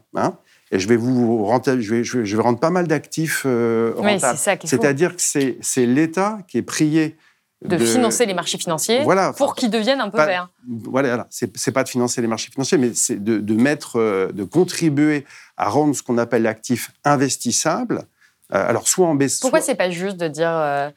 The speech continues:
Speaker 2: que il, l'État finance d'une
Speaker 1: Si,
Speaker 2: certaine
Speaker 1: c'est,
Speaker 2: manière
Speaker 1: ça
Speaker 2: les,
Speaker 1: peut être,
Speaker 2: les
Speaker 1: ça,
Speaker 2: marchés
Speaker 1: ça peut
Speaker 2: financiers ?
Speaker 1: être du financement, mais pas forcément. Ça peut être des garanties, ça peut être des, ça, c'est, c'est pas, c'est pas
Speaker 2: En tout cas,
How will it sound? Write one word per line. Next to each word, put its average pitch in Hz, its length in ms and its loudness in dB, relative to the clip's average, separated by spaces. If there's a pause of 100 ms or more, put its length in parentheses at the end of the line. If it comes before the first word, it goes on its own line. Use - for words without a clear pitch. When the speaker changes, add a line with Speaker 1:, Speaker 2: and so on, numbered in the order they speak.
(340)
Speaker 2:
que 160 440 0
il, 160 240 -4
l'État 165 240 2
finance 175 480 -2
d'une 160 200 -4
Speaker 1:
Si, - 100 2
Speaker 2:
certaine 214 140 4
Speaker 1:
c'est, 165 140 0
Speaker 2:
manière 170 180 0
Speaker 1:
ça 160 80 2
Speaker 2:
les, 165 80 0
Speaker 1:
peut 156 60 4
être, 160 100 2
Speaker 2:
les 165 60 -2
Speaker 1:
ça, 156 80 0
Speaker 2:
marchés 156 340 -6
Speaker 1:
ça 147 180 0
peut 147 60 -6
Speaker 2:
financiers ? 156 200 0
Speaker 1:
être 127 60 -4
du 135 80 -6
financement, 147 460 0
mais 127 140 2
pas 139 120 -4
forcément. 143 420 -2
Ça - 140 -4
peut 123 140 -2
être 110 80 0
des 117 100 0
garanties, 127 760 0
ça 113 180 -2
peut 120 100 -4
être 113 100 0
des, 113 120 0
ça, 107 260 -2
c'est, 113 300 -2
c'est 120 220 0
pas, 127 160 -2
c'est 123 220 0
pas 117 80 -6
Speaker 2:
En - 40 -4
tout 120 100 -12
cas, - 0 -